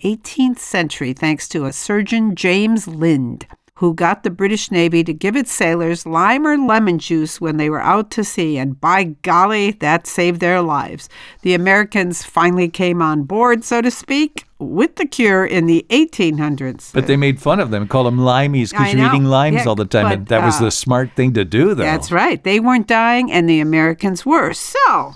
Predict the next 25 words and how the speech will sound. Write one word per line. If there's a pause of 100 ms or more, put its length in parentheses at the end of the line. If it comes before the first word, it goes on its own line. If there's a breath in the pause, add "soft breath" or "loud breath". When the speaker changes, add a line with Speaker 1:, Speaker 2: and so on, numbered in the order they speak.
(140)
Speaker 2:
<laughs>
So
who
was
stupid
there?
Speaker 1:
That's
right.
Who
changed
their
mind?
Speaker 2:
<laughs> (800 loud breath)
All
right,
Marcia,
what
digital
voice
assistant
was
named
after
a
famous